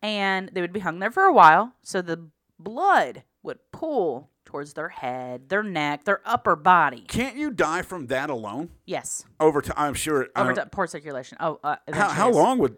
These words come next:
Speaker 2: that roughly take?
Speaker 1: I really don't know. I'd love to look
Speaker 2: That
Speaker 1: that
Speaker 2: seems
Speaker 1: up,
Speaker 2: like that'd
Speaker 1: though.
Speaker 2: be torturous as well. Just
Speaker 1: Yeah.
Speaker 2: that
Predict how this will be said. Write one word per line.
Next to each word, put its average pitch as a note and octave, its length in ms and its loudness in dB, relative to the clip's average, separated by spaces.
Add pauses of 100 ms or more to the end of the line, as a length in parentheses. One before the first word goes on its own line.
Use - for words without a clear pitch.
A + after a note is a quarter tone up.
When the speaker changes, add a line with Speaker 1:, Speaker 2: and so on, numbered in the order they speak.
(120)
Speaker 2:
that B2+ 180 -2
roughly A#2 220 -4
take? G#2+ 260 -6
Speaker 1:
I G3+ 80 0
really D#4+ 340 -8
don't F#3+ 280 -6
know. A3 260 -2
I'd E3 240 -2
love A3+ 180 0
to F3+ 160 -4
look F3 160 -8
Speaker 2:
That D3+ 120 4
Speaker 1:
that D#3+ 100 4
Speaker 2:
seems F#4 100 10
Speaker 1:
up, F#3+ 60 6
Speaker 2:
like F#3+ 100 4
that'd D#3 140 6
Speaker 1:
though. D#3 60 2
Speaker 2:
be D3+ 40 -2
torturous D#3 540 0
as G#2+ 120 -12
well. A2 400 -4
Just D3 140 -8
Speaker 1:
Yeah. C#3 200 2
Speaker 2:
that D3+ 200 0